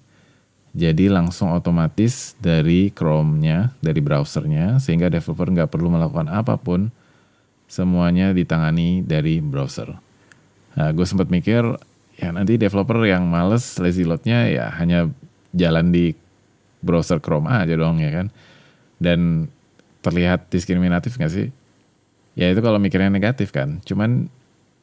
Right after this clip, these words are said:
cuma sebagai developer kita harus peduli sama user, setidaknya harus mendukung browser modern yang umumnya dipakai di O S manapun. Gue setuju sama anggapan kalau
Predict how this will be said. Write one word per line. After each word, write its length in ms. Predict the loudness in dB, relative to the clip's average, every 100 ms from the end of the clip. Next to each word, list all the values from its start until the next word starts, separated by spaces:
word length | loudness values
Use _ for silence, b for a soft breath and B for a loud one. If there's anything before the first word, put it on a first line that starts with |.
| _ _ _ _ _ _ _
cuma 160 | -2 0
sebagai 320 | 2 2 2
developer 480 | 2 2 2 2 2
kita 160 | 2
harus 160 | 0 0
peduli 320 | 0 2 2
sama 240 | 2 2
user, 480 | 2 2 0 2 2 0
setidaknya 480 | -2 -2 0 2 2
harus 320 | 0 -2 -2
mendukung 480 | 0 0 0 0 2
browser 320 | 0 -2 -2
modern 560 | 0 0 0 0 0 0
yang 240 | 0 -2 0
umumnya 480 | 0 2 2 2 2
dipakai 800 | 0 -2 -4 -4 -4 -2 -2 -4 b b -4
di 240 | 0 0
O 160 | 0 -4 -2
S 240 | -4 -2
manapun. 640 | -2 0 0 -2 -4 -6 -12 b b b b b b -2
Gue 80 |
setuju 480 | 0 2 0 2 0
sama 320 | 0 0 2
anggapan 400 | 0 0 0 -2
kalau 400 | 0 0 0 -4